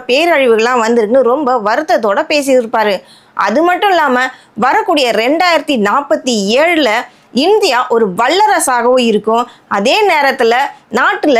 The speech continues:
செழிப்போடு இருக்கும்னு சொல்லியிருக்காரு. இது இந்தியாவுல இல்ல, நூத்தி நாற்பது கோடி மக்களுடைய கனவாகவும் இருக்கும்னு சொல்லியிருக்காரு. அது மட்டும் இல்லாம, நீதித்துறையில நிறைய மாற்றங்கள் வேணும்னு சொல்லியிருக்காரு. இது எல்லாம் பாத்தீங்கன்னா, ஒரு நாட்டோட தலைவர் கையில தாங்க இருக்கு.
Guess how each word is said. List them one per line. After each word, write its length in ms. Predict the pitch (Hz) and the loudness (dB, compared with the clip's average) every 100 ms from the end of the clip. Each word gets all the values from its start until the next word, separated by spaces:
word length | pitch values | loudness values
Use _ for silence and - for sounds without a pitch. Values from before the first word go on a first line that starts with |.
| 262 | 0
செழிப்போடு 500 | - 294 381 381 339 320 233 | 0 0 2 2 2 2 0
இருக்கும்னு 400 | 285 285 285 349 | -2 0 0 0
சொல்லியிருக்காரு. 580 | 330 254 233 240 226 202 180 208 | 0 0 0 0 0 0 0 0
இது 100 | 202 190 | 2 2
இந்தியாவுல 480 | 214 285 359 370 339 | 2 2 0 2 2
இல்ல, 120 | 294 311 - 233 | 2 0 -2 0
நூத்தி 260 | 359 466 453 | 0 2 0
நாற்பது 400 | 302 294 294 240 226 - | 0 0 0 0 -2 0
கோடி 280 | 247 247 226 214 | 2 2 2 2
மக்களுடைய 600 | 247 294 494 494 349 220 214 240 | 0 -2 0 2 2 0 -2 -2
கனவாகவும் 560 | 247 330 349 247 247 226 | 0 0 2 2 2 0
இருக்கும்னு 340 | 208 269 320 | 0 -2 0
சொல்லியிருக்காரு. 480 | 285 269 240 220 196 - - 180 | 0 0 0 -2 -2 -4 -6 -2
அது 140 | 214 285 | 0 0
மட்டும் 260 | 302 370 349 | 2 2 2
இல்லாம, 260 | 320 302 302 294 233 | 2 0 -2 -2 0
நீதித்துறையில 720 | 370 466 427 311 233 208 285 226 | 2 2 2 2 2 2 2 2
நிறைய 280 | 277 392 381 247 | 0 0 0 0
மாற்றங்கள் 480 | 247 359 370 320 254 | 0 0 0 2 2
வேணும்னு 380 | 214 214 202 262 330 | 0 0 0 0 0
சொல்லியிருக்காரு. 460 | 294 269 233 208 185 - - 302 | 2 2 0 -2 -2 -8 -6 -2
இது 100 | 311 269 262 | 0 2 0
எல்லாம் 280 | 349 494 466 | 2 0 0
பாத்தீங்கன்னா, 300 | 240 226 247 226 | 0 0 2 2
ஒரு 160 | 226 208 | 2 2
நாட்டோட 440 | 226 370 381 330 226 226 | 0 0 0 0 0 -2
தலைவர் 420 | 208 285 320 - | 0 2 0 0
கையில 260 | 247 233 220 202 | -2 0 0 0
தாங்க 180 | 254 285 | 0 0
இருக்கு. 260 | 247 233 | 0 -2